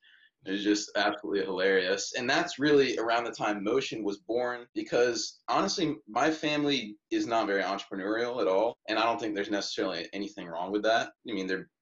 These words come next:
very education based, but I was kind of the first one in my family to really embrace the kind of entrepreneurial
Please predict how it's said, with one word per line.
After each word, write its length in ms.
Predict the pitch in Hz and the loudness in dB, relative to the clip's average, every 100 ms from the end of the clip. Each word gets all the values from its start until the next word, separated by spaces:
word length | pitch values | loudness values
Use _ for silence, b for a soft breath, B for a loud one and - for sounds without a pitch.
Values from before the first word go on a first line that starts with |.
| 90 | 0
very 360 | 104 98 90 | 4 4 4
education 680 | 98 95 101 101 87 101 98 | 2 0 -2 -2 -2 -2 2
based, 500 | 95 92 101 - - - | 2 2 0 -4 -8 -6
but 120 | 85 | 0
I 80 | 104 | 2
was 120 | 120 | 2
kind 180 | - 120 | 0 0
of 60 | |
the 180 | 107 - | 0 -2
first 260 | 104 101 107 | 0 0 0
one 80 | |
in 60 | 98 | -2
my 140 | 92 85 - | -2 -6 -4
family 280 | 107 104 | -2 -2
to 80 | 90 | -2
really 260 | 90 90 85 | -4 -4 -4
embrace 480 | 82 92 90 87 - | -6 -4 -4 -4 -8
the 80 | - | -10
kind 160 | 92 87 | -8 -6
of 100 | 87 - | -8 -6
entrepreneurial 800 | 92 92 - 92 90 90 85 78 | -6 -6 -8 -6 -6 -4 -4 -6